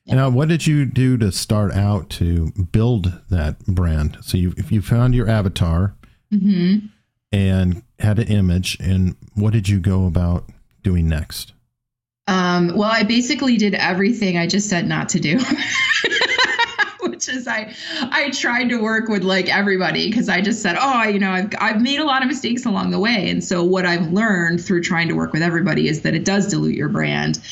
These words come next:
Speaker 1: So
Speaker 2: Mm-hmm.
Speaker 1: once I kind of got past all of that, um, I, I worked with a business coach and, um, I worked with a branding expert to help me kind of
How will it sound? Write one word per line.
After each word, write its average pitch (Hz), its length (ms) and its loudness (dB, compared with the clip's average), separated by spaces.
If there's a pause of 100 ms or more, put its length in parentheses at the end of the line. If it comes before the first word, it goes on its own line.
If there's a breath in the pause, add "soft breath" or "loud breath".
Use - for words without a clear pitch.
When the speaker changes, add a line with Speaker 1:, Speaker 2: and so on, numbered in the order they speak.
(300 loud breath)
Speaker 1:
So - 280 0
Speaker 2:
Mm-hmm. 160 360 0
Speaker 1:
once 247 160 2
I 233 100 0
kind 202 220 0
of 170 100 -2
got 170 280 -4
past 165 360 -4
all 156 220 -4
of 165 140 -4
that, 202 540 -2 (880)
um, 160 520 -2
I, 196 260 -2
I - 40 2
worked 190 360 0
with 240 100 0
a 233 40 2
business 165 360 -2
coach 160 680 -2
and, 156 840 2 (260)
um, 147 920 0 (380)
I 170 120 2
worked 175 360 0
with 165 200 -2
a 156 40 -2
branding 165 520 -2
expert 160 680 -2
to 185 100 0
help 165 220 -2
me 156 260 0
kind 160 260 -2
of 147 200 -2